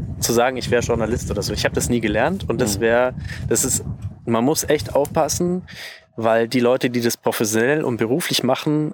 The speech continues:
Speaker 1: äh, die haben da eine ganz andere Herangehensweise. Und die haben natürlich auch eine andere Routine und Erfahrung. Die kamen dahin, die waren alle super entspannt und haben das durchgezogen. Ich war nur am Hudeln und am,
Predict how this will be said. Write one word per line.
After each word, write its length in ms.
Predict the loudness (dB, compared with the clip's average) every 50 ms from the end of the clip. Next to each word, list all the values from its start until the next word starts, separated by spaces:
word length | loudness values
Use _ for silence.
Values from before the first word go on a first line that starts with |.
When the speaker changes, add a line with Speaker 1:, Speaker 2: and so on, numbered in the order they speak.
| -6 -2
Speaker 1:
äh, 220 | 0 0 0 0
die 120 | 0 0
haben 360 | 0 0 0 0 0 -2 -4 -6 _ _ _ _ _ _ _ _ _ _ _ _ -4 0
da 120 | 2 2
eine 160 | 2 2 2
ganz 200 | 0 0 0 0
andere 320 | 0 0 2 2 2 2 2
Herangehensweise. 760 | 2 0 0 0 0 0 -2 -2 -4 -4 -2 -2 0 0 0
Und 100 | 2 2
die 60 | 2
haben 100 | 2 2
natürlich 300 | 2 0 0 2 2 2
auch 40 | 2
eine 120 | 2 0
andere 180 | 0 0 0 0
Routine 380 | 0 0 0 0 2 2 2
und 80 | 2 0
Erfahrung. 500 | 0 0 2 2 4 4 4 2 2 0
Die 140 | 0 -2 0
kamen 280 | 0 0 0 0 2
dahin, 300 | 2 2 2 2 2 2
die 140 | 0 2 2
waren 140 | 0 0 0
alle 160 | 0 0 0
super 440 | 2 2 2 2 0 0 0 0 0
entspannt 480 | 0 0 -2 -2 0 2 2 2 2 2
und 100 | 0 0
haben 120 | -2 -2
das 160 | -2 -4 0 2
durchgezogen. 500 | 2 0 0 0 -2 -4 -2 -2 -4 -4 -4 -4 -4 -4 -2 0
Ich 240 | 0 0 2 2
war 160 | 4 4 4 4
nur 640 | 2 2 2 2 4 4 4 4 4 2 2 2
am 240 | 2 2 2 2 2
Hudeln 400 | 2 2 2 4 4 4 2 2
und 180 | 2 0 2 2
am, 280 | 2 2 2 2 0